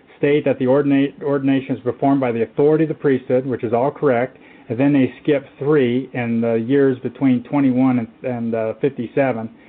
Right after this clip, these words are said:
And it says, "Ordained to a specific os-, office in the, the Aaronic or Melchizedek priesthood and bestow the rights, powers, and authorities and add the words of the blessing."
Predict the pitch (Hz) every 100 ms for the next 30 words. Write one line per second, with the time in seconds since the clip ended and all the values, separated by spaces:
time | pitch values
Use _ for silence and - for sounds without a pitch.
0 | - - - - - 127 127 - 131 123
1 | 120 113 147 160 147 123 - 113 156 151
2 | 160 143 139 131 - - 139 131 139 123
3 | - 196 190 196 196 196 156 156 156 -
4 | _ _ _ - 147 135 131 127 143 156
5 | 160 160 131 139 143 143 131 131 - 135
6 | 123 143 131 120 - 131 120 127 131 -
7 | 131 127 120 117 110 127 123 123 117 120
8 | 117 113 113 107 107 101 - 117